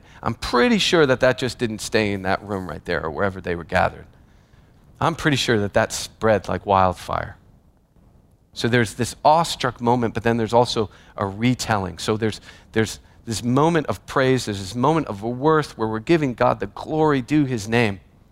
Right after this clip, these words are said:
But then that turns from praise to proclamation. And this is where it gets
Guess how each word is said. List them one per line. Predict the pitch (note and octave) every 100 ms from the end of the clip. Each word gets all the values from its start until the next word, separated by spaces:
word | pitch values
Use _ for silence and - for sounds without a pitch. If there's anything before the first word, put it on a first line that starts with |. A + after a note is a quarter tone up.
| _ _ - _ - _
But | -
then | C3+ B2+
that | D3
turns | - C#3+ B2 -
from | G#2+
praise | G#2 - C#3 B2+ A2 -
to | -
proclamation. | - G2+ - G2 F#2+ - E2 - - _ - _ _ _ _ _ _ _ _ _ _ _ _ _ _ _ _ _ _ - -
And | A2
this | B2+
is | B2+
where | G#2+ A#2
it | G#2+ -
gets | A2 - -